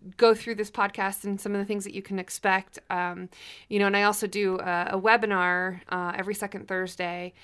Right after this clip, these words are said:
and I covered m-, various different topics, uh, that are of interest for people who are out there in the marketing industry, who are marketing directors or maybe business owners or entrepreneurs, uh, or even corporate marketing departments can pick up new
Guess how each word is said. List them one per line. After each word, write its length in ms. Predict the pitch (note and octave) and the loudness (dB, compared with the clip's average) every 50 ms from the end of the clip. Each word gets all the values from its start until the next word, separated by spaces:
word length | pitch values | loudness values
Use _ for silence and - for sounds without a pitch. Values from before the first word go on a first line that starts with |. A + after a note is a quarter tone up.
| - - - - _ - | -20 -20 -20 -20 _ -4
and 260 | - G#3 G3 G3 F#3+ | -2 0 2 2 2
I 140 | F#3+ F#3+ F#3+ | 2 0 -2
covered 400 | - - G3+ F#3 F#3+ G3 G3 - - | -2 -4 -4 -4 -4 -4 -6 -6 -6
m-, 240 | - G3+ E3+ - - - | -6 -6 -6 -6 -10 -14
various 460 | F3 F3 G#3 G#3+ G#3 G#3 G#3 G3+ G3+ | -2 2 2 4 6 4 4 2 0
different 300 | - G3+ - G3 - - | -2 -6 -8 -10 -10 -8
topics, 680 | - - F#3 F3+ F3+ F#3+ F#3+ G3 - - - - - - | -4 -2 -2 -2 -2 -4 -6 -6 -6 -8 -8 -8 -6 -4
uh, 320 | - F#3+ F#3 F3+ F3+ F3+ F3+ | -4 -2 -2 -2 -2 -4 -4
that 340 | F3+ F#3+ F#3 F3+ F#3 - - - | -2 -2 0 0 -2 -4 -8 -6
are 380 | - - F#3 F3+ F3+ F3+ F3+ - - | -4 -2 0 0 0 0 -2 -2 -4
of 160 | - F#3+ F#3 | -4 -2 0
interest 400 | G#3 G#3 G3+ - G#3 G3+ - - | 0 0 0 -2 -4 -4 -4 -4
for 120 | - G#3 | -6 -8
people 320 | G3 - G3+ F#3+ - G3 G3 | -8 -8 -8 -6 -4 -4 -4
who 400 | F#3 F#3+ G3 F#3 F#3 F#3 F#3+ F#3+ - - - - - - - - | -2 -2 -2 0 0 -2 -2 -4 -8 -14 -20 -20 -20 -20 -4 2
are 380 | - G#3+ A3+ B3 C4+ C#4+ C#4 | 6 8 10 10 10 8 6
out 260 | - - G3 G3 F#3+ - | 4 4 2 2 2 0
there 200 | F#3+ F#3 F3+ F3+ | 0 0 0 0
in 100 | F#3 F#3+ | 0 -2
the 60 | F#3+ | 0
marketing 440 | F#3 F3 F3 - G3+ F3+ F3+ F3+ F3+ | 0 0 -2 -2 -4 -6 -4 -4 -4
industry, 600 | F3 F3 F3 - - - F3 E3 E3 E3+ F3 F3+ | -4 -6 -6 -6 -6 -6 -8 -8 -6 -6 -8 -8
who 160 | F3 F#3+ F3+ | -6 -6 -6
are 360 | F3 F3 F3 F3 E3 D#3+ E3+ | -4 -4 -4 -4 -4 -6 -6
marketing 400 | E3+ F3+ G3 G3+ G3 - G3 F#3 | -4 -2 -2 -2 -2 -2 -4 -6
directors 720 | F#3 G#3+ B3+ D4 D4+ D4 - C#4+ C#4 C4+ C4+ C4 B3+ A#3 - | -2 0 2 2 2 2 0 0 0 2 2 0 0 -2 -4
or 360 | - - F3+ F3 F3 F3 F3 F3 | -4 -4 -4 -4 -4 -4 -4 -4
maybe 360 | F#3+ F#3 F3+ F3+ F3 F3+ F3 | -4 -4 -2 -4 -4 -4 -6
business 460 | - F#3 - A#3 A#3 B3+ C#4 C4+ - | -2 2 4 4 4 2 0 -4 -2
owners 440 | B3+ A#3+ A#3+ A#3 A3+ A3+ A3 A3 G3+ | -2 -2 0 0 -2 -2 -2 -2 -2
or 60 | F3+ | -2
entrepreneurs, 880 | F3+ F#3+ F#3+ - - - G3+ A3+ A#3+ A#3+ A#3 A3+ G#3+ G#3+ G#3+ G#3 G#3 - - - - - - - - - - | -2 -2 -4 -8 -12 -10 -6 -2 0 2 2 4 2 2 0 -2 -4 -8 -10 -16 -20 -20 -20 -20 -14 -6 -2
uh, 240 | F#3 F3+ F3+ E3+ - | 0 2 2 2 2
or 100 | G3 G#3 | 2 2
even 340 | A#3 A#3 A3+ A#3 A3+ A3 A3 | 2 2 0 -2 -2 -2 -4
corporate 360 | - - A3+ G#3+ - A3 - | -4 -4 -2 -2 -2 -2 -4
marketing 300 | G#3 G#3 G#3+ A#3+ A3+ A3 | -4 -6 -4 -2 -2 -2
departments 440 | G#3 G3+ G#3 G3 - F#3+ F#3 F#3 - | -4 -4 -6 -8 -8 -6 -8 -10 -10
can 140 | - - G#3 G3 | -10 -10 -8 -8
pick 160 | G#3 G3 - | -8 -6 -6
up 160 | G3 F#3+ - | -6 -4 -2
new 400 | G3+ G3+ G#3 G#3 G3+ G3 G3 G3 | -2 0 2 2 2 2 0 -2